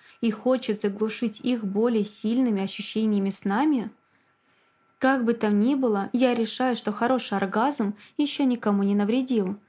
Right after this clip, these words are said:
Ускоряю движение языка по маленькой горошинке, подключаю пальцы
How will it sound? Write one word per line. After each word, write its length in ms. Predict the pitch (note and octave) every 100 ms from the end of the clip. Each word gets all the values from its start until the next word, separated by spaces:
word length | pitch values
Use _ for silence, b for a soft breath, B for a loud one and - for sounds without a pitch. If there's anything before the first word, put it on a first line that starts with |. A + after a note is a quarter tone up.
| b b b
Ускоряю 540 | C#4+ - B3+ C4 C4
движение 540 | G#3+ G#3 G#3 A#3+ A#3 G3
языка 360 | G3 G3+ G#3+
по 120 | A#3+ G3
маленькой 460 | G3 G#3 G#3 G3+
горошинке, 800 | G#3 A3+ C4+ - F#3+ F#3 F#3 - B B B
подключаю 640 | - C4+ B3+ A#3 - G#3+ G3
пальцы 640 | - G3+ C#4 - A3 G3+